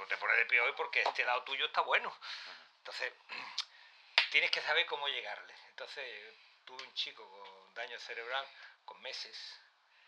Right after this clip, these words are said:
Uf, yo decía, "¿qué te hago?". Como que yo te cuento un chiste y tú te ríes, te relajas y se hace algo.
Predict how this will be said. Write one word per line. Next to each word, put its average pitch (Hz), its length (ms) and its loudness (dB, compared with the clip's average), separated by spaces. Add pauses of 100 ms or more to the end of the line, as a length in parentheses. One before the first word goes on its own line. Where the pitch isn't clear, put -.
(720)
Uf, - 140 -10 (640)
yo - 80 -12
decía, - 220 -10 (380)
"¿qué - 60 -20 (100)
te - 80 -6
hago?". - 260 -6 (120)
Como 107 320 -12 (260)
que 104 120 -8
yo 113 80 -2
te 123 80 -2
cuento 123 240 -4
un 120 60 -6
chiste 135 260 2
y - 40 2
tú 151 120 -2
te 127 100 4
ríes, 127 340 4
te 107 100 0
relajas 113 340 4
y - 20 2
se 147 140 2
hace 107 200 -4
algo. 135 300 2